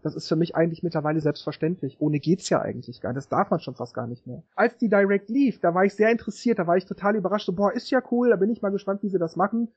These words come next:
Vor allem, weil ja auch gesagt wurde, dass man unbedingt Wii Motion Plus braucht, also diese verbesserte Bewegungserkennung. Naja, dann habe ich die ersten Screenshots gesehen von Game Explain, dieses Vergleichsvideo, und dann dachte ich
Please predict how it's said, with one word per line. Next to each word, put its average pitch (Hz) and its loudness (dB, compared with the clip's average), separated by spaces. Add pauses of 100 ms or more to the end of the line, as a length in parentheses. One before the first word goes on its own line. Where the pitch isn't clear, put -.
(160)
Vor 151 2
allem, 185 4
weil 180 4
ja 175 6
auch 170 2
gesagt 180 -2
wurde, 180 4
dass 170 -4
man 170 -4
unbedingt 175 0
Wii 185 0
Motion 160 0
Plus - -2
braucht, 151 -2
also 151 0
diese 156 -4
verbesserte 160 -2
Bewegungserkennung. 156 -2
Naja, 208 4
dann 208 2
habe 226 4
ich 214 -6
die 196 -6
ersten 202 -2
Screenshots 240 -4
gesehen 214 0
von 185 -2
Game 185 2
Explain, 190 0
dieses 170 0
Vergleichsvideo, 185 2
und 175 -2
dann 160 -2
dachte 165 -2
ich 165 -6